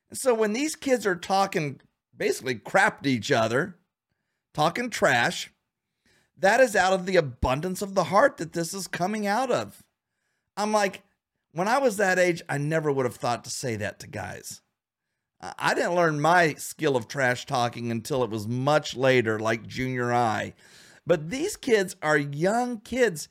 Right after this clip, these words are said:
And, and I just remember when I was coaching my boys in basketball, kids didn't do that.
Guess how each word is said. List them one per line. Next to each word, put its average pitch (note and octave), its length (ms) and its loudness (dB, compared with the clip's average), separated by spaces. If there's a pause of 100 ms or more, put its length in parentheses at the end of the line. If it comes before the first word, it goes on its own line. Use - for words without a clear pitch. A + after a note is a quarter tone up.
(600)
And, F3+ 200 -2
and F#3 140 0
I C4 120 2
just C#4+ 180 -10
remember F#3+ 500 0
when D#3+ 180 -4
I F3 80 2
was F3+ 140 -4
coaching F3+ 380 -4
my D3+ 140 0
boys D#3 360 0
in C3 180 -6
basketball, F3+ 840 -4 (540)
kids A#3+ 300 -6
didn't B3 260 0
do C4 200 -2
that. G3+ 420 0